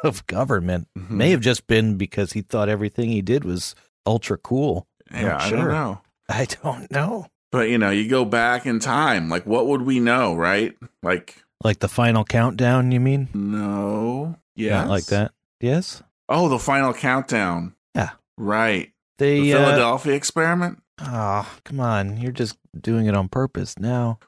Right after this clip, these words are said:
Speaker 2: But the, you know, I don't know, like, like, what was the crazy shit that George Washington did?
Speaker 1: Well, funny you should, uh
Speaker 2: They had, like, Coke and foam parties with Alexander Hamilton.
Speaker 1: <laughs> Okay, can you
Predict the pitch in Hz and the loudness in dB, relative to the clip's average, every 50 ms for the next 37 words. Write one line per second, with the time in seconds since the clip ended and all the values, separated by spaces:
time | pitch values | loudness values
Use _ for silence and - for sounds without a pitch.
0 | _ _ _ - 151 147 143 147 - - 170 170 165 165 - 180 185 170 143 123 | _ _ _ 0 0 0 0 -2 -4 -2 0 0 0 0 0 -2 0 0 2 2
1 | 120 123 127 135 135 - - 107 135 156 147 117 107 107 110 117 - - 87 117 | 0 0 -2 -4 -6 -4 -2 0 2 2 2 2 2 2 2 0 0 0 0 2
2 | 120 113 107 - - - _ _ _ - 113 117 107 117 127 131 135 139 123 131 | 2 2 2 0 -6 -18 _ _ _ 0 0 0 2 2 2 2 2 2 2 0
3 | 123 - - 135 131 135 131 131 127 120 - - 131 120 - 123 107 101 113 117 | 0 2 2 4 4 4 4 2 2 0 2 2 2 2 2 0 0 2 2 2
4 | 120 117 110 107 104 110 113 123 123 - 123 104 98 - 95 90 90 90 85 85 | 2 4 4 2 2 2 2 2 0 0 0 0 0 -2 -2 -2 0 0 0 0
5 | 82 - 117 - _ _ _ - 107 107 107 123 156 180 180 - - 131 131 131 | -2 -2 -6 -10 _ _ _ -4 0 2 4 4 4 2 2 0 0 0 2 4
6 | 139 143 139 139 143 - - _ - 139 147 151 147 - - 147 147 143 139 143 | 4 4 4 2 2 -2 -4 _ 0 2 2 2 2 2 2 2 2 2 2 0
7 | 147 139 139 139 135 135 - - 110 110 107 - - - 131 131 123 - 131 117 | 0 2 4 4 4 4 4 4 4 2 0 -2 -2 0 0 0 0 0 0 0
8 | 117 117 - 123 113 117 120 120 120 117 - 104 98 101 98 92 90 85 85 95 | 0 0 0 0 2 2 2 2 2 2 2 2 2 2 2 2 0 -2 -2 -4
9 | - - 98 98 95 92 - 98 104 104 107 110 113 98 92 101 104 101 92 107 | -6 -4 -2 0 0 0 2 0 0 0 0 0 -2 0 0 2 2 2 2 2
10 | 101 104 104 101 98 95 - 440 - - - - - - 453 453 480 539 539 523 | 0 0 2 0 0 0 -2 -4 -6 -6 -10 -12 -12 -12 -12 -10 -10 -12 -12 -14
11 | 523 - - 135 - - - 120 104 - - 127 127 135 151 170 185 185 175 165 | -14 -12 -12 -12 -8 -2 -2 -2 0 0 0 0 0 2 4 4 4 4 2 2